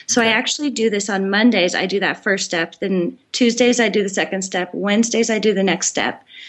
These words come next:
Speaker 1: Um, and then Fridays, I do a wrap-up post of what was most clicked on throughout the week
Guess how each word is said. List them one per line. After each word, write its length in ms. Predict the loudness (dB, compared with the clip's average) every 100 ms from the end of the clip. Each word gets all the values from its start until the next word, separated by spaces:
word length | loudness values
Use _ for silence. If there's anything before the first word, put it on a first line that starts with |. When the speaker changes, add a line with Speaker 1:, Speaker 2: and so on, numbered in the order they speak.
| -20 -8 -2
Speaker 1:
Um, 240 | 0 0
and 140 | 0 2
then 120 | 0
Fridays, 600 | 0 0 2 4 2 0
I 100 | -2
do 160 | -2 -2
a 60 |
wrap-up 540 | 0 0 0 -2 -4 -6
post 400 | 2 2 2 0
of 160 | -2
what 340 | 2 2 2 0
was 160 | -2 0
most 240 | 0 -2
clicked 320 | -2 -4 0
on 160 | 2 2
throughout 420 | 2 0 0 -2
the 80 | 2
week 340 | 4 4 2